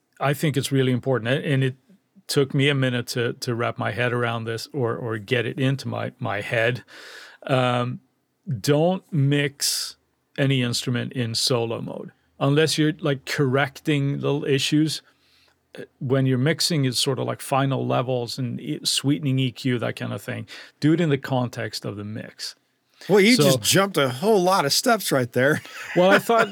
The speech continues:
Speaker 1: that actually is, 'cause we're talking about correcting stuff, a-,
Speaker 2: Sure.
Speaker 1: and we'll probably come back to it again and repeat that type of i-, idea. But,
Speaker 2: Because it's
Speaker 1: um,
Speaker 2: important.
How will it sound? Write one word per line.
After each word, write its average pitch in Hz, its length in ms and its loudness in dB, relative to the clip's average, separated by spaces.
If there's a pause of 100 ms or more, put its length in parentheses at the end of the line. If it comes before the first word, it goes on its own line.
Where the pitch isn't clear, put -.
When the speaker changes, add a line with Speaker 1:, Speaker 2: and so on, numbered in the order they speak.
(320)
Speaker 1:
that 202 220 4
actually 190 840 0 (1120)
is, 180 240 0 (220)
'cause 160 160 2
we're 185 80 2
talking 202 320 0
about 170 180 0
correcting 165 480 0
stuff, 123 540 -2
a-, 165 160 -2
Speaker 2:
Sure. - 200 6
Speaker 1:
and 139 300 2 (280)
we'll 156 160 4
probably 160 340 0
come 147 200 -2
back 135 240 2
to 139 100 -2
it 123 60 -2
again 123 340 0
and 117 140 -4
repeat 185 520 -2
that 120 220 -4
type 117 260 -6
of 120 240 -10
i-, - 100 -12 (160)
idea. 123 440 -2
But, 127 260 0
Speaker 2:
Because 127 280 4
it's 131 160 4
Speaker 1:
um, 143 60 6
Speaker 2:
important. 190 440 0